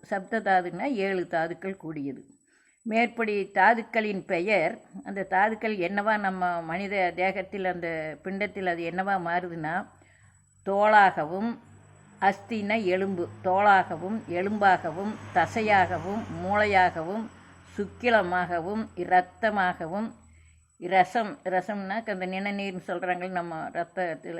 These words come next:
உடம்புல ரத்தத்தில் இருக்கிறது, அந்த இரசம் என்ற ஏழுமாக அந்த ஏழு தாதுக்கள் மாறுகிறது. மேற்படி சத்துக்கள் ஆணிடத்தில் உள்ள இடங்கள் மூளை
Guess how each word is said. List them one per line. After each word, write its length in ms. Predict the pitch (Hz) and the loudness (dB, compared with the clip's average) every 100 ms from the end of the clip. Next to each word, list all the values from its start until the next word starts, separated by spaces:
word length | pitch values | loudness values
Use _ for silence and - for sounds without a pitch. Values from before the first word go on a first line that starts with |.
| 165 | -8
உடம்புல 500 | 160 160 170 160 151 | -6 -6 -8 -8 -8
ரத்தத்தில் 460 | 160 151 175 160 156 | -8 -8 -8 -10 -14
இருக்கிறது, 400 | 147 156 151 202 - _ - | -12 -12 -12 -12 -14 _ -12
அந்த 260 | 185 180 | -8 -6
இரசம் 540 | 165 160 180 185 196 175 - | -6 0 0 0 -4 -4 -8
என்ற 260 | 185 185 226 220 190 214 | -8 -4 2 4 2 0
ஏழுமாக 560 | 180 202 226 208 180 165 233 208 | -2 0 0 2 0 2 2 4
அந்த 240 | 185 185 175 | 2 0 -2
ஏழு 300 | 196 196 185 | 0 -2 0
தாதுக்கள் 440 | 170 170 165 190 | 0 0 -4 -6
மாறுகிறது. 640 | 240 185 170 143 147 135 131 _ _ _ _ _ _ | -2 -2 -2 -4 -8 -10 -12 _ _ _ _ _ _
மேற்படி 540 | 190 220 226 - 220 202 196 | -2 2 2 0 -2 0 -2
சத்துக்கள் 680 | 185 185 - 240 - 233 226 - | 0 -2 -2 -6 0 -2 -2 -2
ஆணிடத்தில் 1000 | 170 190 214 226 220 214 - 208 208 202 | 2 4 4 4 0 -2 -6 -6 -6 -8
உள்ள 340 | 185 190 202 196 | -6 -4 -2 0
இடங்கள் 640 | 175 190 185 185 233 220 _ _ _ _ - | 0 -2 0 -2 -4 -8 _ _ _ _ -8
மூளை 480 | 170 202 220 190 | -4 2 4 4